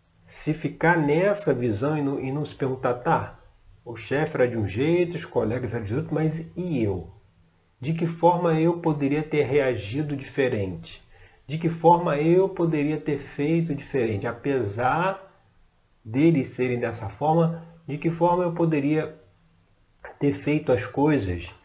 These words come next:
de uma forma melhor?" Porque muitas vezes tem pessoas que não se dão bem com o chefe, mas tem pessoas que se dão bem, que não se dão bem com determinados colegas, mas outras se dão.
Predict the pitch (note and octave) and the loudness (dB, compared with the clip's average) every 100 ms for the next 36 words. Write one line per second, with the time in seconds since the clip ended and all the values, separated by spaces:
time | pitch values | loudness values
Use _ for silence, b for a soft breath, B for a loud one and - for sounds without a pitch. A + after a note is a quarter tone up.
0 | b b b A2+ C#3 C#3 - - B2 C#3 | b b b -4 -2 -2 -2 0 4 4
1 | - B2 - - - - - - - - | 2 -4 -6 -16 -20 -20 -20 -20 -20 -20
2 | _ _ - C3 B2 A2+ F#2 E2 - - | _ _ -2 0 2 4 4 0 -6 -16
3 | - - - - - A#2+ B2 - - _ | -18 -16 -10 -10 -4 -4 -4 -10 -20 _
4 | _ - _ _ - A2 B2 G#2 A2+ C3+ | _ -20 _ _ -10 0 2 2 2 2
5 | C#3 C#3+ - - - - - - - - | 2 -2 -6 -18 -20 -20 -20 -20 -20 -20
6 | - _ - - C3+ B2+ A2 B2+ B2 - | -20 _ -20 -4 -2 -2 -4 -2 -4 -2
7 | A#2+ C3 C3 C3 B2 G#2+ B2 B2 B2 A2+ | -2 -2 -2 -2 0 0 0 -2 -4 -6
8 | - C3+ D3+ D#3+ E3 - D3 B2 A2 C3+ | -4 -2 -2 0 0 0 -2 -2 -2 -4
9 | - - A#2+ A2+ G#2 A#2 A#2 G#2 B B | -6 -8 -4 -2 0 0 0 -2 B B
10 | B B _ A2+ B2+ C#3 - C3 A#2 B2 | B B _ -4 -2 -2 -4 -2 0 0
11 | B2 B2 A#2 A#2 B2 A2+ A#2+ - - A2 | -4 -6 -6 -6 -4 -2 -4 -4 -2 0
12 | B2 C#3+ C#3+ C#3+ C3+ C3+ B2+ - A2+ A#2+ | 0 -2 -2 -2 -2 -4 -4 -6 -4 -2
13 | C3+ A#2+ G#2 B | -2 -2 -4 B